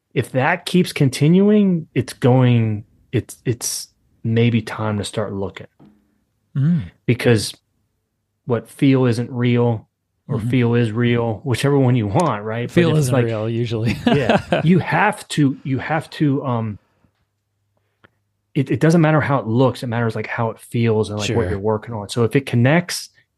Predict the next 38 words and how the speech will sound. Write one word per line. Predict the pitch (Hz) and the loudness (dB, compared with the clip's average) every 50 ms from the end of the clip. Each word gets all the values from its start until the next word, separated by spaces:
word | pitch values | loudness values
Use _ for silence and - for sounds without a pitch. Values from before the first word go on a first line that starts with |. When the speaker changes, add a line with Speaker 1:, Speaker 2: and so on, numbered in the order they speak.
| _ _ _ | _ _ _
Speaker 1:
and | - 131 113 | -6 -2 0
you're | 120 123 | 2 2
able | 117 117 | 2 2
to | 110 | 2
make | 107 117 123 123 - | 2 2 2 2 2
that | 147 127 | 2 2
adjustment, | 120 110 104 117 113 127 127 - - 185 196 202 185 - _ _ _ _ _ _ _ _ _ _ _ _ _ - | 0 0 0 0 0 0 0 0 0 2 2 2 0 -4 _ _ _ _ _ _ _ _ _ _ _ _ _ -2
um, | 127 120 117 113 107 107 104 98 92 87 - _ _ _ _ _ _ _ - | 0 2 2 2 2 0 -2 -4 -6 -8 -14 _ _ _ _ _ _ _ -2
great. | - 135 120 101 - - _ _ _ _ _ | 0 0 0 0 -2 -8 _ _ _ _ _
Then | - 123 113 | -2 -2 0
I | 113 117 | 0 0
would | 117 110 | 0 -2
say | - - 127 117 113 | -2 0 0 0 0
definitely | 107 120 113 - - 117 104 | 2 0 0 0 -2 -4 -4
stay | - - - 110 | -4 -2 -2 0
with | 101 104 107 98 - - | 2 2 0 0 -2 -4
it. | 90 - _ _ _ _ _ _ _ _ - | -16 -20 _ _ _ _ _ _ _ _ -8
Speaker 2:
Mm. | 123 113 | -4 0
Speaker 1:
But | 104 139 120 113 | 2 2 2 2
if | 107 - | 2 2
it's, | 131 117 - - | 0 -2 -2 0
like, | 131 120 113 - - | -2 -2 -2 -2 -4
geometry | - 113 113 110 123 135 147 - - 180 170 | -2 -2 0 2 2 2 0 0 -2 -4 -4
class | - - 180 175 185 196 185 - - - - - _ _ _ _ _ _ _ _ _ _ _ _ _ _ _ _ _ _ _ _ _ - | -2 -2 -2 0 0 0 -2 -4 -6 -10 -14 -16 _ _ _ _ _ _ _ _ _ _ _ _ _ _ _ _ _ _ _ _ _ -6
where, | 170 135 135 127 120 117 117 113 113 110 104 90 - _ _ _ _ _ _ _ _ _ _ _ _ _ _ _ _ | 0 2 2 4 4 4 4 2 2 0 0 -4 -8 _ _ _ _ _ _ _ _ _ _ _ _ _ _ _ _
oh | - 180 175 151 127 110 98 95 | 0 2 2 4 2 2 -2 -4
man, | 107 127 147 135 117 107 101 | -2 -2 0 0 -2 -2 -4
geometry | 110 123 151 175 170 - - 123 | -2 0 2 2 2 0 -2 -6
class, | 110 - - 123 117 113 117 107 - - - | -8 -6 -4 -4 -2 -2 -2 -4 -6 -6 -4
watching | 131 139 135 - - 120 | -4 -2 -2 -4 -6 -8
the | 110 | -10
teacher | - - - 175 185 180 - 131 110 | -6 -2 0 0 0 0 -2 -4 -4
put | - - 135 123 | -2 -2 -2 0
it | 113 | 2
up | 117 120 120 - | 0 0 0 -2
on | 120 110 | -4 -4
the | 107 95 | -4 -4
board | 92 120 151 190 180 135 113 107 98 98 - | 0 2 4 4 4 4 4 2 0 -2 -6